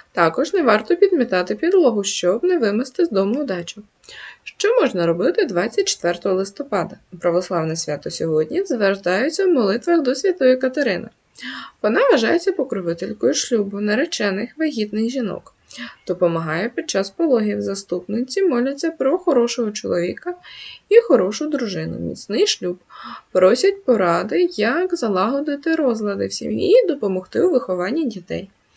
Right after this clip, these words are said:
За старих часів, щоб зберегти рід у Катеринин день, наші предки запалювали три свічки біля ікони святої мучениці. Дівчата в ніч на свято ворожать про заміжжя.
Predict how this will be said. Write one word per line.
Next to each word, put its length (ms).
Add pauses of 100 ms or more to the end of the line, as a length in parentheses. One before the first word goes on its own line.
(380)
За 140
старих 380
часів, 420
щоб 160
зберегти 640
рід 300
у 60
Катеринин 800
день, 260 (420)
наші 280
предки 520
запалювали 640
три 280
свічки 580
біля 260
ікони 520
святої 460
мучениці. 640 (560)
Дівчата 480
в 40
ніч 360
на 120
свято 520
ворожать 500
про 160
заміжжя. 600